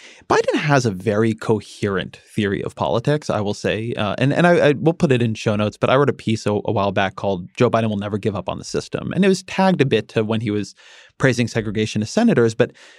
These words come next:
Joe Biden has really, like, lived his life, not just his professional life, but his life in the Senate. Um, it's a different thing for him when he came to the Senate.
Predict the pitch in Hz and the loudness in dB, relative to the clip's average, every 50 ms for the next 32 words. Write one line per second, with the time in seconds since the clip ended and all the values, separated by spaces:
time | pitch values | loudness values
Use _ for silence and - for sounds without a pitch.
0 | _ - - 226 240 403 - 233 202 156 135 110 101 98 95 98 104 107 110 113 | _ 0 0 2 4 4 4 4 4 4 4 2 0 -2 -4 -2 0 2 2 4
1 | 107 110 104 98 101 98 - 104 98 101 104 104 104 107 107 101 95 95 - - | 2 2 0 -2 -4 -6 -8 -8 -6 -4 -2 0 0 0 0 -2 -4 -8 -12 -14
2 | - 107 101 101 98 92 98 98 90 76 - - - - - - 185 202 143 - | -10 -10 -8 -8 -8 -10 -6 -2 -2 -2 -2 -4 -8 -2 -2 2 2 2 2 2
3 | 113 - - - 98 - - 107 101 - - 107 98 98 - 98 - - 104 120 | -4 -4 -4 -6 -6 -2 -4 -4 -2 -2 -4 -4 -2 -2 -6 -4 -4 -6 -4 -2
4 | 101 - 101 98 98 98 - 90 95 - - - - - - 113 104 - - - | -4 -4 -4 -8 -8 -8 -6 -4 -4 -4 -4 -6 -14 -14 -10 -10 -10 -10 -10 -10
5 | - - 69 69 139 - - - - 117 110 107 - - - 143 123 175 175 - | -10 -10 -10 -10 -12 -12 -16 -12 -8 -6 -6 -4 -4 0 0 2 2 2 2 2
6 | 143 107 - - - - 110 110 113 113 - - 120 110 123 123 123 117 110 107 | -2 -2 -2 -10 -6 -2 -2 0 0 -2 0 0 0 2 2 0 2 0 0 -2
7 | - 98 110 101 92 - - 131 131 123 117 117 110 - - 117 110 110 107 - | -2 -2 -4 -4 -6 -4 -2 0 0 2 2 0 -2 0 -2 0 0 0 0 -2
8 | - | -4